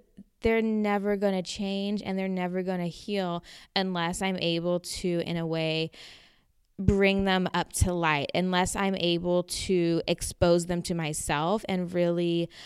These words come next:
understand what they are and where they come from. Unless I can acknowledge them, then I'm not gonna be able to heal it. I'm not,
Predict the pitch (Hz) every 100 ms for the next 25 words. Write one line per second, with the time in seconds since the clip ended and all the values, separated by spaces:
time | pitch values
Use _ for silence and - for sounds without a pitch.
0 | - 190 190 180 - 185 170 165 165 170
1 | 175 170 160 165 180 175 165 165 165 160
2 | - 170 170 226 226 254 254 220 196 180
3 | 202 - 208 202 226 208 196 185 175 170
4 | 170 - - - - 208 190 180 160 175
5 | 226 254 285 302 349 359 - - - -
6 | 214 254 254 262 - 233 233 233 220 220
7 | 214 226 226 226 208 190 185 190 - 214
8 | - 320 311 185 180 190 190 185 196